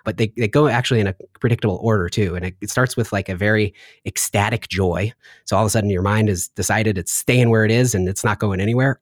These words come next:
That will, it can release these extreme, uh, uh, bouts of, of joy. Your skin feels like it's bursting, you know, it's, it's hot, it's vibrating or something like that. And then after, if that can stabilize, if you stay concentrated, you can move into a little bit more of a tranquil,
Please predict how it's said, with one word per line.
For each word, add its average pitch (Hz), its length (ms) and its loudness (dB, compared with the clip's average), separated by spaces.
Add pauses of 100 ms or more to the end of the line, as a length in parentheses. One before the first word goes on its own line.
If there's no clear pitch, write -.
(160)
That 120 160 -2
will, 101 320 -4
it 90 160 -16
can 104 220 -4
release 123 380 2
these 98 280 -6 (140)
extreme, 180 560 -2 (240)
uh, 107 340 -4
uh, 120 100 -8
bouts 120 380 -2
of, 95 240 -8
of 95 140 -4
joy. 110 360 2 (420)
Your 98 220 -2
skin 131 440 2
feels 101 260 -2
like 95 160 -4
it's - 260 -8
bursting, 113 580 0 (340)
you 107 80 -4
know, 98 180 0
it's, 101 260 -4
it's - 200 -8
hot, - 380 -4
it's - 260 -8
vibrating 101 640 0
or 90 40 -6
something 95 240 -4
like 90 180 -6
that. 87 240 -6 (360)
And 135 140 4
then 160 240 4 (180)
after, 120 280 0 (120)
if 117 140 -2 (160)
that 117 240 -2
can 113 120 -2
stabilize, 101 640 -2
if 98 120 -8
you 110 40 -4
stay 101 220 -4
concentrated, 98 640 -6
you 101 80 -4
can 101 160 -2
move 104 220 0
into 104 280 0
a 98 40 -4
little 104 200 -2
bit 104 140 0
more 98 220 -2
of 92 80 -4
a 92 80 -6
tranquil, 104 600 0